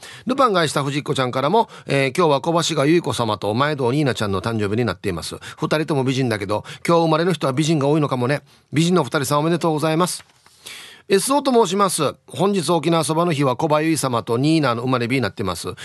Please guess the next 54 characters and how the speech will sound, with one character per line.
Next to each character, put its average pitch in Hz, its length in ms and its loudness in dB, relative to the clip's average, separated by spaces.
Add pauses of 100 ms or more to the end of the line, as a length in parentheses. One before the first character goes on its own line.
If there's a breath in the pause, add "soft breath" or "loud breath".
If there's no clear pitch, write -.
(140 loud breath)
肉 233 240 2
食 160 80 0
べ 175 80 0
る 180 80 -4
か 165 100 -2
そ 151 120 0
ば 180 80 0
食 151 140 -2
べ 139 80 0
る 135 60 -4
か 131 140 -2
を 113 80 0
自 123 140 -2
分 147 100 0
で 156 120 -2
決 147 120 -4
め 127 60 -2
さ 110 120 -4
せ - 120 -6
て、 123 160 -2 (160 loud breath)
あ 170 120 2
れ 180 120 0
を 196 60 4
お 165 40 2
願 135 180 -2
い 131 60 0
し 117 80 -6
ま 87 160 -6
す。」 - 160 -12 (580 loud breath)
ユ 170 140 2
ン 196 80 -2
タ 214 100 2
ン 190 60 0
ゼ 196 80 4
ヤ 208 120 2
シ 190 140 -2
ー 143 40 2
さ 101 200 -2
ん、 82 80 -12 (260 loud breath)
「本 240 200 0
日 190 220 -4
十 185 200 4
月 202 200 0
十 165 200 2
七 185 140 0
日 139 180 0
は 123 80 0
そ 165 120 0
ば 170 120 0
の 180 80 0
日 143 160 -2
だ 117 100 0
け 107 80 -6
ど、 90 220 -4